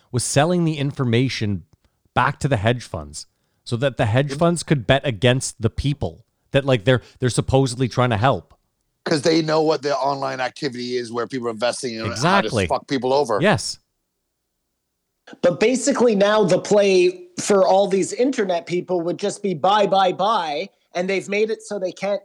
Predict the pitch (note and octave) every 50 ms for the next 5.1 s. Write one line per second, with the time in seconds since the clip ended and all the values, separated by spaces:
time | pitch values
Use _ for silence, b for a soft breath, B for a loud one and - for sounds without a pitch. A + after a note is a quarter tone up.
0 | _ - F3+ G3 B3 B3 F#3+ D3+ C3 B2 - - - _ _ _ _ - E3+ F3+
1 | F3+ F#3+ F#3 E3+ F3+ - - G#3 G#3 A#3 A#3+ A3 E3 - - G3+ F#3 F#3 G3+ G#3+
2 | G#3+ G#3+ D#3 D3+ G3 F3 F#3 D#3+ C3 F#3 G#3 A3+ A3 F#3 E3+ E3 E3 F3 E3+ _
3 | _ _ _ _ - - G3 G#3 G#3 G#3+ G#3+ G3+ F#3+ F3+ F#3+ D#3+ F#3+ G#3+ B3 C4
4 | A3 C#3+ A2 - _ F2 _ _ _ _ _ _ _ - - - _ - G#2 A2
5 | D3+ D3+